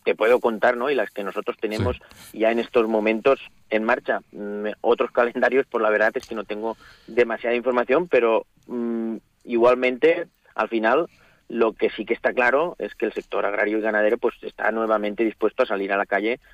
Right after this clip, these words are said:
Speaker 1: y defender sus intereses.
Speaker 2: Sí, bueno, las movilizaciones al final más o menos, eh, serán similares, ¿no? Tanto de unos como de otros. Lo que ta-, tal vez no se llega a entender bien es por qué van por separado,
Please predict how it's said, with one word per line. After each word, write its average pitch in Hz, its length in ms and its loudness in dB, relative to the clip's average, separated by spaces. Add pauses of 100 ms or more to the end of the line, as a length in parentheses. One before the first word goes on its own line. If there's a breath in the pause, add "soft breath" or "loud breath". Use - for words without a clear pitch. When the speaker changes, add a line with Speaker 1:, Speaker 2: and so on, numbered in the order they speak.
Speaker 1:
y 123 100 -6
defender 110 380 -4
sus - 180 -8
intereses. - 560 -6 (300 loud breath)
Speaker 2:
Sí, - 140 0
bueno, 156 200 4
las 113 160 0
movilizaciones 127 560 2
al 151 140 2
final 139 280 2
más 135 200 2
o 123 40 2
menos, 120 360 2 (200)
eh, 98 80 -4
serán 104 280 -2
similares, 107 500 2
¿no? 104 140 -2
Tanto 101 240 0
de 95 80 -2
unos 113 200 0
como 110 200 2
de 101 80 0
otros. 110 300 0 (500 loud breath)
Lo 117 160 2
que 123 160 -2
ta-, 143 200 -2
tal 180 200 2
vez 202 100 6
no 202 140 6
se 185 160 2
llega 170 160 2
a 165 40 4
entender 151 320 4
bien 160 140 4
es 180 140 2
por 123 160 0
qué 151 100 -2
van 190 140 2
por 131 120 0
separado, 123 580 0